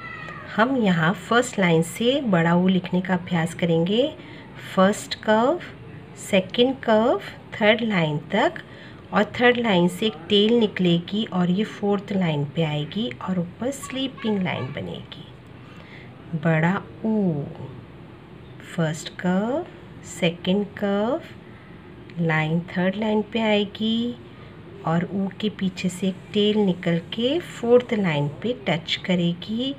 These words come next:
और यहाँ हम sleeping line बनाएंगे। बड़ा ऊ से उदबिलाव, फर्स्ट कर्व,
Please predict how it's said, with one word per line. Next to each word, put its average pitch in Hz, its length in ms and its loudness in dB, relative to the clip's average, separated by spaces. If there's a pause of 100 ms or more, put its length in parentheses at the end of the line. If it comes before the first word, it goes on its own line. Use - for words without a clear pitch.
(520)
और 170 120 -2 (100)
यहाँ 185 240 2
हम 196 220 2
sleeping 160 720 -4
line 120 300 0
बनाएंगे। - 760 -8 (2250)
बड़ा 151 580 0 (120)
ऊ 156 200 -2
से 220 720 -2 (1080)
उदबिलाव, 156 1300 0 (4000)
फर्स्ट 185 340 0
कर्व, 214 580 0